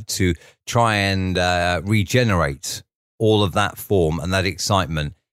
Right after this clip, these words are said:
in the new National League. Ben Morgan is the man in charge, the player coach of the Sheffield Steel Dogs, uh, and they've kept in net Dimitri Zamostra, who, um, has played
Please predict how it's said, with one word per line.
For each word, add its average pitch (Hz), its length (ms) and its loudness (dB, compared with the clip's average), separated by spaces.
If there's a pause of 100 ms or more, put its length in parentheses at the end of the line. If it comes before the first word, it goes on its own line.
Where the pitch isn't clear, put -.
(200)
in 92 520 0
the 85 400 -2
new 92 240 0
National 90 460 -2
League. 78 360 -4
Ben 127 220 2
Morgan 101 580 2
is 90 280 -2
the 101 100 -4
man 101 240 0
in 95 120 0
charge, 76 500 0
the 95 80 -2
player 98 300 -2
coach 95 420 0
of 78 320 -2
the 82 420 -4
Sheffield 92 520 -2
Steel 101 340 -2
Dogs, 82 320 -4 (440)
uh, 101 320 0
and 110 140 0
they've 131 180 2
kept - 520 -4
in 135 400 2
net 107 240 0
Dimitri 135 520 0
Zamostra, 117 720 0 (180)
who, 87 500 2
um, 80 880 -2
has 90 180 -4
played 120 380 0